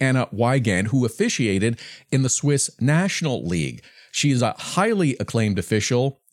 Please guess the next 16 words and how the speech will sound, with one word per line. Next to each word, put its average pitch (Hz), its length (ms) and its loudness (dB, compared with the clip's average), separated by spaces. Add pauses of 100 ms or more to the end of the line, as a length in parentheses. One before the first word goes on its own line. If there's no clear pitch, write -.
(120)
just 185 300 0
finished 151 320 2
reffing 131 540 0
the 104 380 0 (240)
women's 131 540 2
gold 131 380 2
medal 127 220 2
game 120 340 2
at 92 80 -4
the 98 100 -2
Olympics. 151 540 0
She's 104 180 -2
also 104 260 0
done 87 220 0
world 80 260 0
championships. 165 1080 0